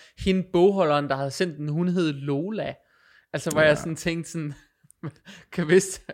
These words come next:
Speaker 1: altså, hvad er det her for den? Det var der ikke mange af, vel?
Speaker 2: Nej.
Speaker 1: Altså,
Speaker 2: Det er også meget amerikansk navn.
Speaker 1: det er ekstremt amerikansk, og det er sådan, det minder mig ikke om noget, der er dansk overhovedet. Det er
Speaker 2: Nej.
Speaker 1: sådan lidt, men ja.
Speaker 2: Men hvad så, Jakob?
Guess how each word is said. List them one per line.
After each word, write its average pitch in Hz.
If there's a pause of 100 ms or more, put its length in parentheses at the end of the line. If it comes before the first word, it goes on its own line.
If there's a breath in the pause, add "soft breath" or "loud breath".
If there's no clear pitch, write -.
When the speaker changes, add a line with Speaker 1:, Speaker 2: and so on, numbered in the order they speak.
Speaker 1:
altså, 151 (720 loud breath)
hvad 160
er 175
det 170
her 180
for 175
den? 147
Det 151
var 190
der 170
ikke 190
mange 180
af, 139
vel? 131
Speaker 2:
Nej. 127
Speaker 1:
Altså, 143 (400 soft breath)
Speaker 2:
Det 156
er 143
også 139
meget 139
amerikansk 123
navn. 123
Speaker 1:
det 185
er 170 (100)
ekstremt 170
amerikansk, 135
og 147
det 147
er 139
sådan, 139 (540)
det 156
minder 165
mig 160
ikke 160
om 151
noget, 151
der 151
er -
dansk -
overhovedet. 139 (100)
Det -
er 139
Speaker 2:
Nej. 123
Speaker 1:
sådan 143
lidt, 135 (340)
men 127
ja. - (1600 soft breath)
Speaker 2:
Men 165
hvad 165
så, 190
Jakob? 170